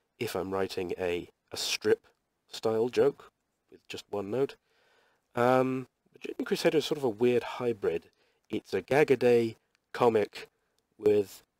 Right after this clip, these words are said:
quite a lot of story. Uh, it's been compared a lot to Questionable Content, and Questionable Content, for a very, very, very long time,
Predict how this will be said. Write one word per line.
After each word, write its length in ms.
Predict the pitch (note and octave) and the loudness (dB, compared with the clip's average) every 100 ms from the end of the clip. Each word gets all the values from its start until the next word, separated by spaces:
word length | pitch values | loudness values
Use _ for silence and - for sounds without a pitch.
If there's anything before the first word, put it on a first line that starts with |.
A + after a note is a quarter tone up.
| _ _ | _ _
quite 380 | - A#2+ A2 G2 | -4 2 2 0
a 40 | |
lot 180 | G2+ F#2 | -6 -6
of 80 | - | -6
story. 640 | - - A#2+ F#2+ E2 E2+ - _ _ _ _ _ | -8 0 4 4 2 -8 -16 _ _ _ _ _
Uh, 280 | F#2+ F#2 F2+ | -6 -4 -4
it's 340 | D#2 F#2 - - | -4 -8 -10 -20
been 380 | - G2+ G2 F#2+ | -12 -10 -10 -10
compared 580 | A2+ - B2 A#2 A2 - _ | -12 -14 -4 -2 -2 -6 _
a 60 | A#2 | -6
lot 480 | G#2+ G#2+ - - - - | 0 0 -2 -8 -14 -12
to 460 | - G2+ G2 F#2 - - _ _ _ _ _ _ _ - | -4 -2 0 -4 -6 -16 _ _ _ _ _ _ _ -16
Questionable 380 | G2+ - F2+ | -12 -10 -12
Content, 440 | - F3+ F#3 F#2 F2 | 0 2 2 0 -6
and 100 | F#2 | -4
Questionable 360 | F3+ G3 D3 | -4 -2 -4
Content, 360 | - C#3 B2 G#2 _ _ _ _ _ _ _ _ _ | -2 -2 0 -4 _ _ _ _ _ _ _ _ _
for 240 | - F3 | 0 4
a 60 | D3 | 4
very, 580 | A#2 C#3+ - - - A2+ | 0 -2 2 2 0 -2
very, 760 | A2 A2 B2 - - A2+ B2+ | -10 -16 -12 -6 -2 -2 -2
very 420 | B2 - A#3 F3 | -2 4 6 6
long 240 | C3+ G#2+ G2+ | 4 2 -2
time, 480 | - G#2+ F2+ F#2 | -2 -2 -2 -8